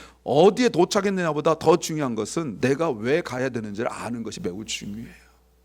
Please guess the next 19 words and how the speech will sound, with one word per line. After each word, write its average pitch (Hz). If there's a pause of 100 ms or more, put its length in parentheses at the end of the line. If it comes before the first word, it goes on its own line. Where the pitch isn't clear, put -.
(2500)
나에게 120
유익했던 135
것들을 120
배설물 131
여길 123
수 117
있는 104
믿음, 95 (1700)
그 190
그리스도를 160
더욱 135
알기를 110
소망합니다. 117 (760)
고난에 104
동참하고 98
부활에 110
참여하는, 104
부활의 123
권능에 127